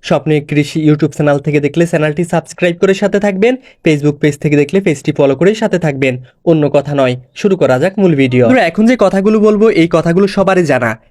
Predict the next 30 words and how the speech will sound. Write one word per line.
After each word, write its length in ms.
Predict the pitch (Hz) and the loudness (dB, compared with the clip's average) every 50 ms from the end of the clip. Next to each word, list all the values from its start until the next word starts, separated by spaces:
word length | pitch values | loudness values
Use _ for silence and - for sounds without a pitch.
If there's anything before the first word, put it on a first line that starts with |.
| _ _ | _ _
কিন্তু 200 | - 202 196 208 175 | -2 0 0 0 2
ভিডিওর 320 | 160 170 160 190 202 196 | 2 2 2 2 2 2
মাঝখানে 400 | 175 160 165 - - 190 185 196 | 2 0 -2 -2 -4 -2 -2 -2
আর 100 | 196 190 - | -2 -2 -2
শেষে 220 | - 170 - - 196 | -4 -4 -2 -2 0
যে 100 | 185 208 | 0 0
কথাগুলো 400 | 202 170 143 147 151 151 170 180 180 | 0 0 -2 -2 0 0 2 2 2
বলবো 280 | 175 185 185 180 214 240 240 240 - - _ | 4 2 2 4 2 2 0 -2 -12 -20 _
সেই 220 | - - - 208 202 175 | -6 -2 -2 -2 0 0
কথাগুলো 300 | 143 135 147 147 170 202 208 | -2 -2 0 0 0 0 0
সবচেয়ে 360 | 208 226 214 220 - 214 170 | -2 -4 -6 -2 -2 0 0
গুরুত্বপূর্ণ, 540 | 156 147 - - - 139 - 151 131 131 123 120 117 - - _ _ - | 0 -2 -2 -2 -6 -2 0 0 0 0 0 -2 -2 -6 -12 _ _ -2
তাই 140 | 170 170 | -2 -2
সেই 180 | 170 - 214 208 202 | 0 0 -2 0 0
কথাগুলো 300 | 139 131 139 135 160 190 196 - 147 | -2 -2 -2 -2 0 0 2 2 0
অবশ্যই 340 | 139 147 147 - - 220 175 | 0 -2 -4 -2 -2 0 0
মনোযোগ 320 | 143 127 123 123 123 135 127 | 0 0 0 0 0 -2 -4
সহকারে 340 | - - 143 - 180 208 226 | -4 -6 -4 -2 -2 -2 -2
শুনবেন। 360 | 220 - 190 151 127 120 113 | -2 -2 -2 0 0 0 0
আপনার 180 | 226 233 233 226 | 2 2 2 2
মুরগির 260 | 226 220 214 233 220 - | 2 2 0 -2 -2 0
স্বাভাবিক 380 | 196 165 151 156 156 185 208 208 - | -2 0 0 2 0 0 -2 -4 -4
আচরণ, 500 | - 139 139 - - 151 135 131 120 113 117 - - _ _ _ - | -6 -6 -6 -2 -2 0 0 0 0 0 -2 -8 -12 _ _ _ -4
যদি 220 | 135 156 147 147 147 147 - - | -2 -2 0 -2 -2 -4 -2 0
কক 220 | 151 139 135 135 - _ - | 0 0 0 -2 -6 _ -2
কক 200 | - 147 139 139 - _ _ | 0 0 0 0 -4 _ _
করে 200 | - 156 151 160 170 | -2 0 2 2 0
ডাকে 300 | 160 160 160 160 - 208 254 254 - _ _ - | 0 -2 -4 0 0 0 0 0 -4 _ _ -4
তাহলে 200 | - 151 147 143 | -2 -2 -2 0
বুঝবেন 320 | - 143 135 139 185 202 | 0 -2 0 0 0 0